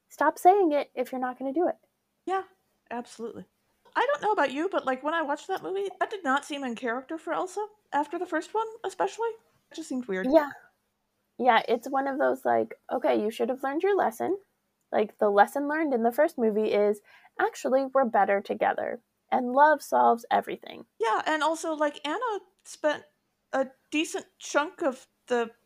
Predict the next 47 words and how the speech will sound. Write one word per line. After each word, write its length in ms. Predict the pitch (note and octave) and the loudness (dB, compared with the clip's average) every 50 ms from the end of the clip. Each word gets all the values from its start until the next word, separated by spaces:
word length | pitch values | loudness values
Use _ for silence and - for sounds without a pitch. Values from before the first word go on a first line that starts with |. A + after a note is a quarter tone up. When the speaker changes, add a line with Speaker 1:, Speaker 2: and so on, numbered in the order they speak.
| _ _ _ _ | _ _ _ _
Speaker 2:
first 400 | - - C4+ C4+ C4+ - - - | -4 -2 -2 -2 -2 -6 -8 -6
movie 360 | A#3+ A#3 A#3 A#3 A3+ A3 A3 | -6 -6 -4 -4 -6 -8 -8
trying 520 | G#3+ - - - A#3 A3 G#3+ G#3 G3+ G3+ G3+ | -10 -14 -8 -2 2 2 2 2 0 -2 -4
to 100 | - G3+ | -6 -10
save 420 | G3 - - G3 F#3+ F#3 F3+ F3+ - | -10 -6 -4 -2 -2 -2 -2 -4 -4
Elsa, 500 | - F3+ F#3 F#3 F#3 - F#3+ F#3 G#3 A3+ - | -2 -2 -2 -2 -4 -6 -6 -6 -6 -6 -6
and 220 | - G#3 G#3 G#3 G3+ | -4 -4 -4 -4 -4
so 180 | - G#3+ G#3 | -2 -2 -2
Elsa 280 | F#3+ A3 A#3+ A#3+ C4+ B3 | -2 -2 -4 -4 -6 -8
should 180 | B3 - B3+ A#3+ | -8 -8 -4 -2
not 160 | - A#3 - | -2 0 0
be 60 | F#4+ | -2
Speaker 1:
Mm-hmm. 20 | |
Speaker 2:
surprised 480 | F4 F4+ F#4+ - G4 A4 B4 F#4 E4+ - | -4 -4 -4 -2 0 0 0 0 -2 -2
when 120 | C4 A3+ | -4 -2
Anna 300 | - - A3+ A3+ A3+ A3+ | 0 0 0 0 -2 -2
does 220 | G#3 B3 B3 A#3+ - | -4 -4 -6 -4 -2
that 160 | - C4+ C#4 | -4 -4 -4
again. 460 | C#4+ C4+ D4+ A4+ A#4 D#4 F#3+ F#3+ F#3+ - _ | -4 -6 -6 -6 -6 -8 -10 -12 -18 -8 _
That 140 | - A#3 - | -4 -4 -4
is 160 | C#4 - - | -6 -2 0
Speaker 1:
Yep. 120 | - B3+ B3 | 2 2 2
Speaker 2:
completely, 460 | G#3 - - D4 - B2 A2+ G#2 - - _ _ _ - | 0 -6 -12 -10 -8 -8 -10 -10 -12 -14 _ _ _ -18
yeah. 120 | G2+ F2+ - _ _ _ _ - | -18 -18 -18 _ _ _ _ -14
Anyway, 200 | F#3+ F3+ D#3 D#3 D3+ _ _ _ _ - | -12 -12 -12 -14 -20 _ _ _ _ 4
I 40 | |
Speaker 1:
Yeah, 120 | - C#4+ D4 | 6 6 6
Speaker 2:
love 40 | - | 6
it. 40 | - _ - | 2 _ 0
Speaker 1:
and 140 | A#3+ B3 A#3 | 0 2 2
she's 120 | - C4 | 4 6
actually, 340 | - - D#4 - - E4 D#4+ | 6 6 6 6 4 6 8
like, 260 | D#4 E4 E4 D#4+ - - _ _ | 8 8 6 6 2 -6 _ _
pretty 260 | - - B3+ C4+ D#4+ | -2 0 0 0 0
good 260 | - - C#4+ D#4+ G4+ | 0 2 4 4 4
at 180 | F#4+ A#3 - - _ _ _ _ _ | 4 0 -2 -6 _ _ _ _ _
saving 360 | - - G3+ G3+ - F3 G3+ G#3 | -10 -6 -6 -6 -4 -6 -8 -8
Elsa. 320 | - - G4+ C#5 F5 - - _ _ _ _ _ _ _ _ _ _ _ _ _ _ _ | -6 -4 -4 -4 -4 -6 -10 _ _ _ _ _ _ _ _ _ _ _ _ _ _ _
Speaker 2:
Yeah, 60 | - D4+ | -12 -12
absolutely. 420 | E4 - - - - - - D4+ - _ _ _ _ _ _ _ _ _ _ _ - | -12 -12 -12 -14 -12 -12 -14 -16 -20 _ _ _ _ _ _ _ _ _ _ _ 0
And 220 | B3+ C4+ C4+ C4 | 2 2 2 2
then 120 | C#4 C#4 C#4 | 0 0 0
in 120 | C#4 C4+ | -2 -4
verse 240 | B3 B3 B3+ B3 B3 | -2 -2 -4 -4 -4
eleven, 500 | C4 B3 C4+ C#4+ C#4 D4 C#4 C4+ C4+ C4+ B3+ | -4 -4 -4 -2 -2 -4 -6 -6 -8 -8 -8
we 120 | B3 A#3 | -8 -8
read, 440 | G#3+ G#3+ A3 A3 G#3+ G#3+ G#3+ G#3+ | -8 -6 -6 -6 -6 -6 -6 -10